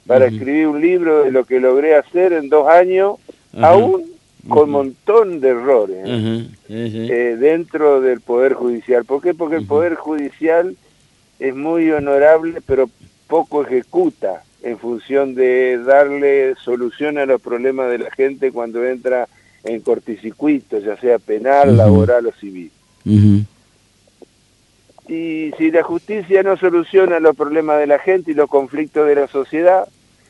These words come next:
Speaker 1: y de la sociedad con el Estado, y la sociedad para el conjunto de la sociedad, no sirve para nada.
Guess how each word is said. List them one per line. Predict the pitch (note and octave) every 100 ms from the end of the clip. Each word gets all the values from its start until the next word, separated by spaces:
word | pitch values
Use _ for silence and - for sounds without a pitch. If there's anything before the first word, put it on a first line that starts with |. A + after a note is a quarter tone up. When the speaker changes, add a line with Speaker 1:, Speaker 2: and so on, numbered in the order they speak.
| _
Speaker 1:
y | A#2+
de | C#3+
la | C#3+ -
sociedad | C#3 B2 C3+ D3 E3+
con | D3+ C#3+
el | C3+
Estado, | B2+ - F#3+ F#3
y |
la | D3 B2+
sociedad | C3+ B2 C#3 D#3+
para | - C3+
el | B2+
conjunto | B2 C3+ C3+ G3+ A3+ F#3+ C3 B2
de | B2
la | B2+
sociedad, | - B2+ C#3 D3 F#3+ - _ _
no | C#3 B2+
sirve | C#3 B2
para | G#2+ G2+
nada. | F2+ D#2